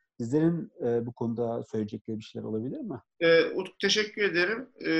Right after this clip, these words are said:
Speaker 2: te-, ke-, tekrar verdiğim bilgi için. Tabii şurada dinleyenler için de, e, açıkça söylemek lazım. Yani Utku'nun gerçekten endovasküler tecrübesi, ben kendi şahsıma oranla çok daha fazla olduğu için yaptığı vakaların da çok daha komplike olduğunu biliyorum ki kaldı ki ben,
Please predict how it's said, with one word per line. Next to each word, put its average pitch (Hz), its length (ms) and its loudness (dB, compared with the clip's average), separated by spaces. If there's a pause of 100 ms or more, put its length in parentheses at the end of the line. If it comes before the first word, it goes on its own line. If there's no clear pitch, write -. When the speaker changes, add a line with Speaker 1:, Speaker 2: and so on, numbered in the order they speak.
(260)
Speaker 2:
te-, - 260 -10
ke-, - 260 -2
tekrar 156 360 4
verdiğim 156 360 2
bilgi 156 220 -2
için. 220 200 -4
Tabii 190 180 0
şurada 202 320 2 (440)
dinleyenler 180 440 4
için 185 360 0
de, 185 60 8
e, 170 400 6
açıkça 165 360 0
söylemek 185 520 0
lazım. 170 440 4 (240)
Yani 151 100 4
Utku'nun 170 360 -2
gerçekten 175 360 6
endovasküler 170 440 4
tecrübesi, 170 600 0 (580)
ben 156 200 6
kendi 165 280 6
şahsıma 151 440 4
oranla 151 240 2
çok 170 220 -4
daha 160 140 6
fazla 160 380 2
olduğu 180 200 -2
için - 220 -2 (340)
yaptığı 160 340 0
vakaların 160 380 4
da 196 80 -2
çok 180 240 -6
daha 175 160 0
komplike 165 400 -2
olduğunu 156 320 0
biliyorum 160 320 2
ki - 100 -12
kaldı 156 300 4
ki - 160 -10
ben, 156 180 4